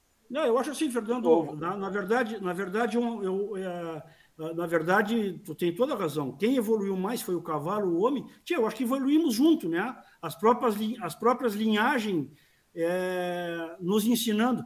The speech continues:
Speaker 1: Só que tem uma diferença. Nós somos racionais, eles não, né?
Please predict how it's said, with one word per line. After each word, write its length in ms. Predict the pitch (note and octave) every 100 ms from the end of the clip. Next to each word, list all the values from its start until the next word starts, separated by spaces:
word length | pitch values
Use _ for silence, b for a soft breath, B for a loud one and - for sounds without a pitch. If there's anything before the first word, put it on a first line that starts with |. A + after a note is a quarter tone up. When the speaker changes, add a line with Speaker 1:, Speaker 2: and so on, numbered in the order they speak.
| B
Speaker 1:
Só 160 | - G3
que 60 |
tem 80 | D4
uma 120 | E4
diferença. 500 | - A#3+ D4+ - A#2+ - _ _ -
Nós 220 | E3 E3+
somos 300 | - C4 B3+
racionais, 640 | A3+ C#4+ C4 A#3 C4 C#4 F#3+
eles 280 | A3 B3
não, 220 | A#3+ D#4 E4+
né? 240 | A#3 A#3